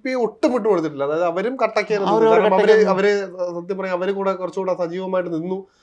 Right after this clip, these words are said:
Speaker 2: അതെ,
Speaker 1: ആ
Speaker 2: അതെ.
Speaker 1: രീതിയിൽ ഇപ്പം ഇവർക്ക് ഇത് എനിക്ക് തോന്നുന്നു ചരിത്രത്തിൽ അത് ചേട്ടൻ നേരത്തെ പറഞ്ഞ പോലെ തന്നെ മുട്ടുമടക്കേണ്ട ഒരു അവസ്ഥയായി മാറിയിട്ടുണ്ടായിരുന്നു.
Speaker 2: ഏ, മാത്രമല്ല, നമ്മളെല്ലാം കഴിഞ്ഞ ദിവസം കരുതിയിരുന്നത് എന്താണ്, മാണി ഗ്രൂപ്പ് അവിടെ ചെന്ന് പറയുമ്പം പിണറായി സംഘവും പറയും പറ്റൂല, നടക്കില്ല, നിങ്ങൾ വയ്ക്കുമെന്ന് പറയുമെന്നാണ്.
Speaker 1: ആ.
Speaker 2: പക്ഷേ തെരഞ്ഞെടുപ്പ് ഫലം വന്നപ്പോൾ അവർക്ക് അപകടം മനസ്സിലായി.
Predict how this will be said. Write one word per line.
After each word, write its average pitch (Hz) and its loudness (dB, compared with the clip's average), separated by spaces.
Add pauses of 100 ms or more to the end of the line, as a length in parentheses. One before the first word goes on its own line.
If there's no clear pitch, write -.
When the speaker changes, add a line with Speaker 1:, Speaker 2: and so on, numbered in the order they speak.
(100)
Speaker 2:
അതെ, 151 4
Speaker 1:
ആ 196 12
Speaker 2:
അതെ. 226 10
Speaker 1:
രീതിയിൽ 240 0
ഇപ്പം 240 -4
ഇവർക്ക് 262 2
ഇത് 233 -4
എനിക്ക് 254 -2
തോന്നുന്നു 240 0
ചരിത്രത്തിൽ 240 -2
അത് 226 0
ചേട്ടൻ 196 -2
നേരത്തെ 196 -4
പറഞ്ഞ 214 -4
പോലെ 220 -6
തന്നെ 226 -8
മുട്ടുമടക്കേണ്ട 226 -6
ഒരു 226 -2
അവസ്ഥയായി 208 -6 (220)
മാറിയിട്ടുണ്ടായിരുന്നു. 160 -6 (240)
Speaker 2:
ഏ, 165 0
മാത്രമല്ല, 196 10
നമ്മളെല്ലാം 202 10
കഴിഞ്ഞ 165 10
ദിവസം 170 6
കരുതിയിരുന്നത് 151 6
എന്താണ്, 127 6 (200)
മാണി 226 10
ഗ്രൂപ്പ് 165 6
അവിടെ 156 6
ചെന്ന് 143 2
പറയുമ്പം 131 4 (260)
പിണറായി 165 4
സംഘവും 143 4
പറയും 135 4
പറ്റൂല, 131 4
നടക്കില്ല, 123 2
നിങ്ങൾ 131 -4
വയ്ക്കുമെന്ന് 123 0
പറയുമെന്നാണ്. 107 0
Speaker 1:
ആ. 90 -12
Speaker 2:
പക്ഷേ 95 0 (380)
തെരഞ്ഞെടുപ്പ് 196 12
ഫലം 147 10
വന്നപ്പോൾ 117 2
അവർക്ക് 101 0
അപകടം 120 4
മനസ്സിലായി. 92 -4